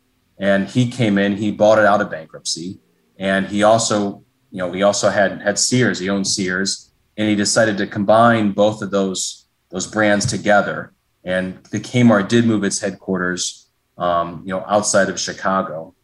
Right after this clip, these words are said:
The entity was making a lot of money those first couple of years. And the reason why it had so much cash on its balance sheet is they were not making the investments in the stores. And,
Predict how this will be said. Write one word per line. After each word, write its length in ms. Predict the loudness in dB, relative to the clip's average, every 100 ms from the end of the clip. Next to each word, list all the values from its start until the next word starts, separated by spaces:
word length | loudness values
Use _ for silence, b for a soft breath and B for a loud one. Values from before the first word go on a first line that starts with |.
| _ -16
The 160 | -4
entity 400 | -2 -2 -4 -4
was 220 | -4 0
making 280 | 2 2 2
a 80 | 2
lot 240 | 4 4
of 100 | 2
money 440 | -2 -4 -4 -6 -14 _ _
those 200 | -12 -6
first 240 | -4 -4
couple 240 | -8 -8 -10
of 80 | -8
years. 280 | -6 -2
And 80 | -2
the 100 | 2
reason 320 | 2 2 0
why 300 | 4 4 4
it 100 | 0
had 240 | -2 -4 -4
so 80 | -4
much 260 | -4 -4
cash 240 | -2 -2 -4
on 60 |
its 100 | -8
balance 400 | -2 2 2 0
sheet 360 | -4 -6 -6 _ _ _ _
is 280 | -6 -4 -2
they 80 | -2
were 160 | 0 2
not 260 | 2 2
making 280 | 2 2 2
the 100 | 2
investments 680 | 2 2 2 0 -6 -6 -2
in 100 | -2
the 80 |
stores. 840 | -2 -6 -2 0 -2 -4 -8 -10 _ _ _ _ _ _ _ _
And, 380 | 0 0 0